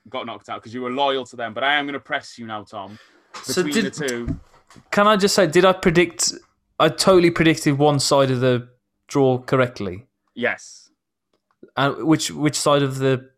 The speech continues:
Speaker 2: draw was that?
Speaker 1: Kansas
Speaker 2: The
Speaker 1: City. So you got, you had Kansas
Speaker 2: the
Speaker 1: City
Speaker 2: Chiefs.
Speaker 1: to get the whole, the Chiefs to get the whole way through.
Speaker 2: Okay. Uh, so what? I
Speaker 1: But you got them to,
Speaker 2: that
Speaker 1: you had them to lose in the final.
Speaker 2: But did I?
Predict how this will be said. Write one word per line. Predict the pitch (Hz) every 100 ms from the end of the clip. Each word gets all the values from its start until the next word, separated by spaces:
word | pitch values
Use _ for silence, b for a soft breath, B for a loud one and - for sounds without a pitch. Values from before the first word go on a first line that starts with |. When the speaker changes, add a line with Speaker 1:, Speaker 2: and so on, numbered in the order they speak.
| -
Speaker 2:
draw | 139 131
was | 123
that? | 101
Speaker 1:
Kansas | 160 117 117
Speaker 2:
The |
Speaker 1:
City. | 131 135 120
So | 120
you | 143
got, | 170 156 -
you | 147
had | 135 165 -
Kansas | - 165 151 151
Speaker 2:
the |
Speaker 1:
City | - 147
Speaker 2:
Chiefs. | 110
Speaker 1:
to | 127
get | 127
the | 131
whole, | 135 131 -
the | 113
Chiefs | 123 156 131 -
to | 131
get | 127
the | 127
whole | 135 131
way | 127 123
through. | 120 117 92 - _ _ _ _ _ _ _ -
Speaker 2:
Okay. | - 104 101 - _ -
Uh, | 107 110 98
so | 147
what? | 131 131 -
I | 190
Speaker 1:
But | 175
you |
got | 156 175
them | 165
to, | 170
Speaker 2:
that | 160 156
Speaker 1:
you |
had | 156
them | 151 143
to | 165
lose | 147 156 147 139 131 - _
in | 135 131
the | 120
final. | 123 110 92 80 _ _ b b
Speaker 2:
But | - 139
did | 147
I? | 127 110